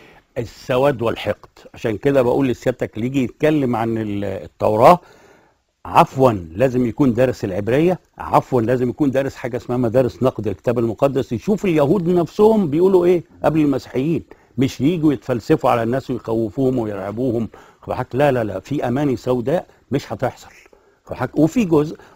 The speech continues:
آه، هيحصل بالإهمال بتاعنا، لو إحنا أهملنا نبقى نستحق. وبرضه خلي بالك حاجة من حاجة، لما ألاقي في محكمة الضمير في مصر القديمة إن المصري ضمن إن أنا لم أؤذي جاري، ما اعتدتش على حد أرض،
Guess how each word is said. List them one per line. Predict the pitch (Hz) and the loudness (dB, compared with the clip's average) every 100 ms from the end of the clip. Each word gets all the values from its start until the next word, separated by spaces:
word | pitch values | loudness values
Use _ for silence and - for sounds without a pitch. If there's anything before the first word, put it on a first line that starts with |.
| - | 0
آه، | 214 - | 2 2
هيحصل | 156 160 - 190 175 | -2 -2 -4 -4 -4
بالإهمال | 127 131 107 131 170 135 | -6 -6 -4 0 2 0
بتاعنا، | 104 - 82 76 - _ - | -2 -6 -8 -10 -16 _ -16
لو | 92 113 | -2 -2
إحنا | - 127 104 | -2 -4 -2
أهملنا | 113 131 143 | 0 0 -2
نبقى | 123 110 110 | -4 -6 -6
نستحق. | 101 - - 95 - - - - _ | -8 -10 -10 -10 -12 -20 -20 -20 _
وبرضه | 113 113 156 139 147 - - - _ - | 0 4 2 2 -4 -4 -14 -20 _ -4
خلي | 120 | 0
بالك | 117 127 | 2 2
حاجة | 131 123 | 0 -2
من | 113 | -4
حاجة، | 95 110 98 | -4 -4 -4
لما | 110 107 123 | -4 -2 0
ألاقي | 147 175 147 | 2 2 0
في | - 117 113 | 0 -2 0
محكمة | 107 - - 156 156 135 120 | -2 -4 -2 0 0 -2 -4
الضمير | 104 110 110 127 135 101 | -6 -2 2 4 2 0
في | - 98 | -6 -4
مصر | 123 - 107 | -4 -4 -8
القديمة | 104 - 98 107 113 - _ _ _ _ | -8 -6 -6 -2 -4 -4 _ _ _ _
إن | 107 113 | -6 -4
المصري | 110 123 151 131 123 | 0 2 0 0 -2
ضمن | 107 139 127 | 0 2 2
إن | 123 123 | 0 0
أنا | 127 123 | 0 0
لم | 120 123 | 0 0
أؤذي | 127 127 113 120 | 0 -2 -2 0
جاري، | 123 123 123 104 - - - - | 2 4 2 0 -8 -20 -14 0
ما | 120 | 2
اعتدتش | 117 - 117 131 - | 2 0 -2 -2 -2
على | 127 120 123 | 0 0 0
حد | - 123 107 - | -2 -2 -4 4
أرض، | 127 123 101 | 6 6 0